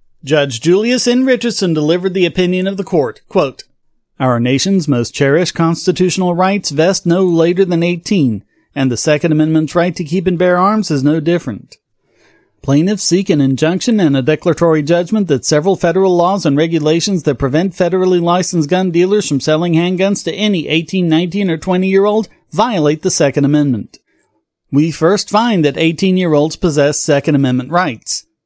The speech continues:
They enjoy almost every other constitutional right,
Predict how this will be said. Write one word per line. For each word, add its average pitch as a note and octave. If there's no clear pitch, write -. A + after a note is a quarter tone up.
They B2
enjoy B2+
almost C3+
every D3+
other G#3
constitutional F3
right, C#3+